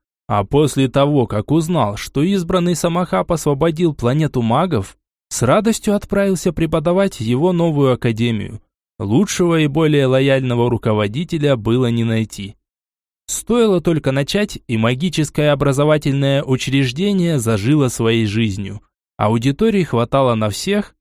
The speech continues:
а вот преподавателей на всех, наоборот, не хватало. Составили списки зачисленных студентов, распределённых на обучение в разные смены,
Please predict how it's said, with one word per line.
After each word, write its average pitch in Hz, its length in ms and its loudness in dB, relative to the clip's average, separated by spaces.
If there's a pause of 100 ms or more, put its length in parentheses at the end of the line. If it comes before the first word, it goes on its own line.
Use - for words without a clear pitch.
(140)
а 127 120 -2
вот 135 300 0
преподавателей 139 960 -2
на 180 160 0
всех, 185 360 -2
наоборот, 170 600 0
не 147 100 0
хватало. 120 600 -2 (440)
Составили 123 600 -2
списки - 400 -4
зачисленных 110 580 -2
студентов, 127 600 -4
распределённых 123 800 -2
на 127 100 2
обучение 175 540 -2
в 147 60 -2
разные 165 360 0
смены, 139 460 -4